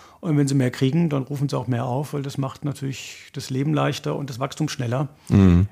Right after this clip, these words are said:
Speaker 1: Insofern, da ist Inflation. Einfach hat da
Speaker 2: <laughs>
Speaker 1: stattgefunden, ja.
Speaker 2: Ja. Ja, wir spüren's alle. Ähm, maximal fünf Millionen Euro sind quasi drin, wenn Sie auch weiterhin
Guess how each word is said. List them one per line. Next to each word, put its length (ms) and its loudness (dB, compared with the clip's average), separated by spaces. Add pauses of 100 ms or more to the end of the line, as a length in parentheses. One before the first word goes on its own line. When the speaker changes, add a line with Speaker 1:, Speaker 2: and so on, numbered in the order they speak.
(200)
Speaker 1:
Insofern, 540 6
da 120 6
ist 160 2
Inflation. 520 2 (340)
Einfach 200 4 (260)
hat 100 8
da 80 8
Speaker 2:
<laughs> 0 -
Speaker 1:
stattgefunden, 540 4
ja. 180 2 (640)
Speaker 2:
Ja. 80 6
Ja, 140 8
wir 60 4
spüren's 400 6
alle. 260 6 (480)
Ähm, 540 8 (680)
maximal 520 8
fünf 240 6
Millionen 260 8
Euro 320 8
sind 400 4
quasi 520 4
drin, 380 8
wenn 200 8
Sie 180 6
auch 200 6
weiterhin 760 8